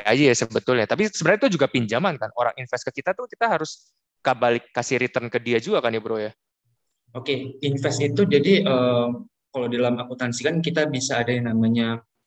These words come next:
Speaker 2: eh, uang masuk itu bisa jadi modal, ada yang bisa jadi, bukan modal, sorry. Eh, dia jadi pemegang saham juga, ada yang juga jadi,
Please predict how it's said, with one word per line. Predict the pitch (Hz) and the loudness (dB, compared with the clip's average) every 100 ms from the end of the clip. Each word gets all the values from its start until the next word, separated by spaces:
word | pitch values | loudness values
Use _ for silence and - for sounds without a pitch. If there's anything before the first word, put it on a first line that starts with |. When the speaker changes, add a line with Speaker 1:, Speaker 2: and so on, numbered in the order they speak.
| - | -18
Speaker 2:
eh, | 110 104 104 104 - - - | -14 -10 -10 -12 -14 -18 -4
uang | 127 120 | -2 -2
masuk | 120 131 135 | -4 -4 -4
itu | 120 | -2
bisa | |
jadi | 120 107 110 | 0 0 2
modal, | 104 98 135 220 - | 2 2 2 2 0
ada | 120 | 0
yang | 120 | 0
bisa | 113 123 | 0 -2
jadi, | 123 - | -6 -10
bukan | 107 104 | -8 -4
modal, | 127 110 | -2 -2
sorry. | - 113 107 _ _ - | -4 -8 -10 _ _ -14
Eh, | 113 110 | -10 -6
dia | 120 113 | -4 -2
jadi | 113 | -2
pemegang | 117 117 113 113 | 0 -2 0 -2
saham | 113 107 110 | -2 -2 -2
juga, | 107 101 165 196 | -2 0 2 2
ada | 127 110 | -2 -2
yang | 156 165 | 0 0
juga | 160 | 0
jadi, | - 117 113 | 2 2 2